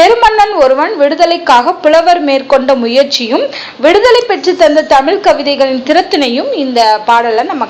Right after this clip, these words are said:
காணலாம் அப்படின்னு சொல்லியிருக்காங்க. And இந்த பாடல்ல இருக்கக்கூடிய சிறப்பு தொடர்கள் ரெண்டு பார்ப்போம். கவளம் கொள் யானையின் கைகள் துணிக்க பவளம் சொரிதரு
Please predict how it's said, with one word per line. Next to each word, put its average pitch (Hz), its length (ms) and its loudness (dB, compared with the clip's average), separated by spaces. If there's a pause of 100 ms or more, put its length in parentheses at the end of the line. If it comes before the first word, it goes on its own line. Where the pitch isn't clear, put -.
காணலாம் 196 420 -2
அப்படின்னு 202 280 -8
சொல்லியிருக்காங்க. 208 440 -2 (480)
And 370 160 2
இந்த 381 160 0 (100)
பாடல்ல 349 400 4
இருக்கக்கூடிய 320 400 -4 (160)
சிறப்பு 415 340 0 (120)
தொடர்கள் 311 420 0 (100)
ரெண்டு 233 280 -6
பார்ப்போம். 254 360 2 (520)
கவளம் 427 460 4 (120)
கொள் 359 200 4 (260)
யானையின் 339 580 0 (140)
கைகள் 294 420 2 (200)
துணிக்க 359 380 0 (180)
பவளம் 302 400 2 (280)
சொரிதரு 311 600 2